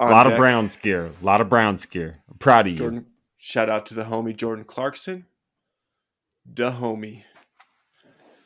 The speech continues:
Speaker 1: A shout out to you, bro, for doing this podcast with me. I appreciate you.
Speaker 2: I appreciate you, man. I appreciate doing this.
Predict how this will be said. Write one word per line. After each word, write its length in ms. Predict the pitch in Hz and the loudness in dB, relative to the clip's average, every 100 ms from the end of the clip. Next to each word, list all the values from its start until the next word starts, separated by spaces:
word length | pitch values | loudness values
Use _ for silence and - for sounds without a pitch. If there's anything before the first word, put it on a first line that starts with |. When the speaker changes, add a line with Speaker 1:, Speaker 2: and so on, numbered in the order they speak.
| _ _ _ _ _ _ - | _ _ _ _ _ _ -20
Speaker 1:
A 40 | |
shout 300 | - 123 123 | -12 -10 -8
out 100 | 127 | -8
to 120 | - | -10
you, 120 | 120 90 | -10 -8
bro, 240 | 82 87 | -10 -12
for 160 | - 87 | -12 -14
doing 240 | 95 92 | -12 -12
this 160 | 90 - | -14 -14
podcast 540 | 98 95 - 85 - | -12 -12 -14 -20 -20
with 180 | 87 - | -20 -20
me. 60 | 90 | -20
I 40 | |
appreciate 520 | 82 104 - 85 - | -14 -14 -14 -16 -18
you. 60 | 80 _ _ _ _ _ _ | -20 _ _ _ _ _ _
Speaker 2:
I 60 | |
appreciate 540 | - - - - 170 - | -20 -20 -18 -16 -16 -14
you, 100 | 165 | -14
man. 300 | 110 123 143 | -14 -18 -20
I 60 | 139 | -20
appreciate 440 | - 156 165 160 | -18 -14 -12 -10
doing 300 | 175 165 117 | -8 -6 -8
this. 240 | 107 - | -12 -14